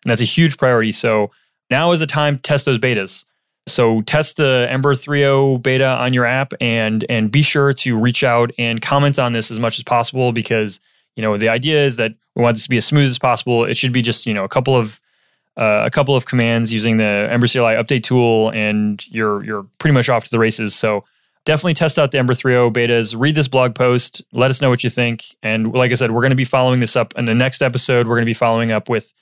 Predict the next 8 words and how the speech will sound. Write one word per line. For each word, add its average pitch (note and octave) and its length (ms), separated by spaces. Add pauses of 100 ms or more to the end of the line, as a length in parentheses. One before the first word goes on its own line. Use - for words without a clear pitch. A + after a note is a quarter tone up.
(260)
more C#3 140
details B2+ 380
on A2+ 260
the G#2+ 400 (320)
I B2 120
E C#3+ 120
support B2 720 (100)
and A2 680